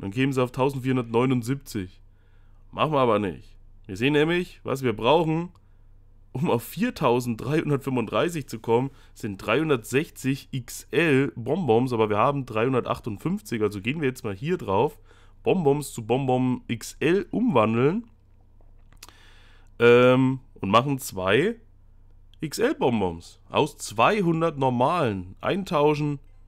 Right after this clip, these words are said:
Zack, jetzt haben wir genau dreihundertsechzig, war gar nicht so teuer. Ich hätte theoretisch vierunddreißig X L Bonbons noch machen können. Brauche ich aber nicht. Denkt dran, im Dschungel-Event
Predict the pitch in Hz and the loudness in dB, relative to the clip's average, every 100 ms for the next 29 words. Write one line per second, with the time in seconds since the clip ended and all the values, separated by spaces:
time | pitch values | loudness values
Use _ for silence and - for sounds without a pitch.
0 | - - - - - 156 165 127 131 131 | -20 -20 -20 -2 2 2 2 0 0 2
1 | 117 117 117 120 120 104 92 147 - 139 | 2 2 4 4 4 2 0 -2 0 -4
2 | 135 98 101 120 117 - 95 117 120 117 | -4 -2 -2 0 -2 -4 -4 2 4 2
3 | 139 - - - 110 - 117 110 123 113 | -2 -14 -12 -8 -6 -2 -2 0 -2 -4
4 | - - - 135 180 196 120 123 147 139 | -10 -18 -16 0 2 4 4 4 2 -2
5 | 127 - 110 185 170 120 113 117 107 139 | -10 -4 -2 0 0 0 -2 -2 -2 -2
6 | 139 110 104 131 139 - - - - - | -2 -4 -4 -4 -8 -20 -20 -20 -20 -20
7 | - - 117 131 110 110 98 85 - - | -12 -2 2 4 4 2 -2 -8 -16 -20
8 | - - - - - - - - - - | -20 -20 -20 -20 -20 -20 -20 -20 -20 -20
9 | - - - - 156 175 135 151 175 123 | -20 -20 -8 -2 -2 0 2 2 0 -6
10 | 113 165 160 123 117 135 139 | -4 0 2 2 2 0 -4